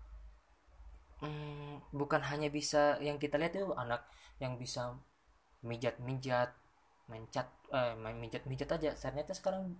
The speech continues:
tidak. Mereka itu masih bisa beraktivitas yang lain. Seperti misalnya membuat kopi, ada di kedai, eh, eh,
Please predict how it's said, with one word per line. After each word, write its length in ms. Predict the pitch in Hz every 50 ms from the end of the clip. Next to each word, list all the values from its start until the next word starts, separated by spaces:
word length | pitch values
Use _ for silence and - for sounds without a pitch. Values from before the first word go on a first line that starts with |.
| - _ -
tidak. 320 | 214 214 170 170 170 - - - - -
Mereka 320 | - 160 190 190 233 233
itu 80 | - 277
masih 240 | 262 277 262 -
bisa 320 | 196 196 196 - 165 156 151 147 - - - - - - -
beraktivitas 580 | - 139 139 135 - 143 135 - - 143 135 -
yang 140 | 135 135 143
lain. 240 | 151 135 127 135 135 - - -
Seperti 720 | - - - 139 131 - - 175 185 185 185 180 151 - - 147
misalnya 480 | 143 147 - 170 160 160 185 202 214
membuat 320 | 214 208 196 185 180 170 -
kopi, 400 | - 123 113 - - 147 175 180 - - -
ada 220 | - 147 139 - 185
di 140 | 156 156 147
kedai, 360 | - 139 127 127 131 135 131 131 - - - - - - -
eh, 300 | 127 131 131 127 127 127
eh, 320 | - - 139 135 131 127